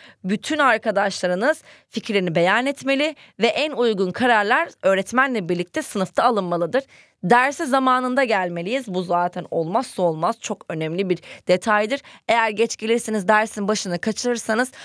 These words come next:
sonlarını da dinlerseniz bile dikkatiniz dağılır. Buna dikkat. Sınıf kurallarını sadece öğretmen mi belirler? Yanlış. Tabii ki de sadece öğretmen belirlemez. Sınıfla birlikte öğretmen belirler. Hep birlikte belirlenir.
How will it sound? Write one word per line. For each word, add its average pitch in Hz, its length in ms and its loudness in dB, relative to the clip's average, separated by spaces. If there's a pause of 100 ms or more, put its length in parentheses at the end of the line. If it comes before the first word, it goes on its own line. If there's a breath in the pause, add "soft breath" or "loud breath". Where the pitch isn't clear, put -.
(140 loud breath)
sonlarını 220 520 0
da 208 140 0
dinlerseniz 220 640 0
bile 214 160 -2
dikkatiniz 190 500 -4
dağılır. 202 380 0
Buna 170 200 -6
dikkat. 220 400 0 (300 loud breath)
Sınıf 339 280 -2
kurallarını 285 460 2
sadece 285 460 0
öğretmen 226 500 0
mi 220 120 -2
belirler? 185 480 0 (280 soft breath)
Yanlış. 240 500 0
Tabii 226 240 -4
ki 185 100 -6
de 180 60 0
sadece 180 360 -2
öğretmen 160 460 -4
belirlemez. 220 500 0 (220 loud breath)
Sınıfla 262 640 0
birlikte 262 400 -2
öğretmen 226 600 2
belirler. 170 360 0
Hep 269 320 0
birlikte 180 420 0
belirlenir. 156 560 -2